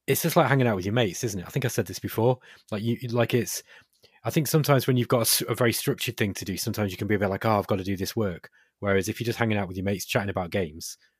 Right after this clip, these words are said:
that's fun, right? And it's easier for us to wanna get together and do it, I think.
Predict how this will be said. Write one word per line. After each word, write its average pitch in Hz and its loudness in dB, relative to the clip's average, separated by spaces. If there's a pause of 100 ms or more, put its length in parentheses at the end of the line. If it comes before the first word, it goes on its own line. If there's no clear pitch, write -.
(140)
that's 120 -4
fun, 131 -2
right? 95 -8
And 95 -8 (440)
it's - -12
easier 127 2
for 117 0
us 107 0
to 107 -6
wanna 101 0
get 95 -2
together 95 -2
and 92 -4
do 95 -4
it, 85 -8
I - -20
think. - -16